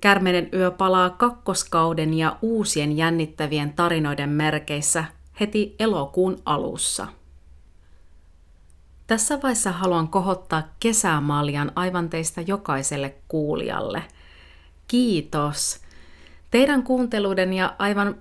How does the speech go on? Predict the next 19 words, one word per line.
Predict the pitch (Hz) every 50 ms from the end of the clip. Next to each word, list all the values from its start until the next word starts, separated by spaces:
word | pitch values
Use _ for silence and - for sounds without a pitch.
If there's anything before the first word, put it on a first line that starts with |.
| -
mielettömän | - 208 240 262 269 240 196 170 - - 165 160 156 151 - -
ihanien | 175 160 165 170 160 156 151 151 147
palautteiden | 147 - 175 170 165 160 160 156 - - 156 147 143 143 143 147 143 147
voimin | 160 160 160 160 156 151 151 156
on | 156 156 160 165
ollut | 165 165 170 170 165 165 - - - -
superhauska | - - - 254 254 - 190 165 147 139 160 151 156 151 - - 151
tehdä | 143 - 147 147 147 139
tätä | - - 139 - 139 139
podcastia. | - - 147 143 143 - - - - - - - - - - - 160 175 - - - - - - - - - - - - - - - - - - - - - - - - - - -
Niinpä, | - 196 214 247 277 285 285 285 285 277 277 - - -
vaikka | 220 226 233 226 233 220
tämä | 214 220 214 208 202
nyt | 202 202 202 -
on | 196 190 185
kauden | 185 220 220 220 214 196 180 170 160 151
viimeinen | 165 202 208 214 202 180 165 156 156 160 156 156 156 - - - - - 165
virallinen | 196 214 233 226 208 180 156 151 147 143 143
jakso, | 147 156 160 160 160 - - - - 147